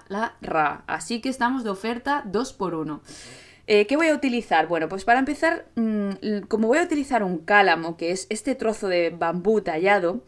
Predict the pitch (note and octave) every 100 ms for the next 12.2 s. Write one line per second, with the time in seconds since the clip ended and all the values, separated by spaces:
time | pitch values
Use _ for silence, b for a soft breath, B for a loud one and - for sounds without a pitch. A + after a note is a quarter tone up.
0 | B B B B B B A3 C4 D#4 D#4
1 | C4+ A#3+ A3 C4 C#4+ B3 C4+ C#4 A#3 G3
2 | F#3+ A3+ G#3 A3+ G#3+ G3+ F#3+ G3+ B3 -
3 | F#3 - F#3+ A3+ - G3 F3 E3 D#3+ F#3+
4 | G3 F3+ F3 G#3+ A3 C4+ F3+ E3+ E3 D#3+
5 | E3 F#3+ C4+ C#4 B B B F3+ F#3 F#3+
6 | G3 A3+ C4+ - F#3 F#3+ G3+ G#3 G3 F#3+
7 | F3+ F3 E3+ E3 D#3+ D#3 - E3 E3 D#3+
8 | F3 F3+ F3 E3 - C4+ C4 B3+ G3+ F#3
9 | G#3+ C4 B3 G#3+ G3 F#3+ G#3+ G#3+ G#3+ F3+
10 | F3 F#3 F#3 G3 F#3 F3 D#3+ D#3 D#3 F#3+
11 | F#3 E3 D#3 D#3 F#3+ G3 F3+ D#3+ F3+ F#3
12 | F3+ E3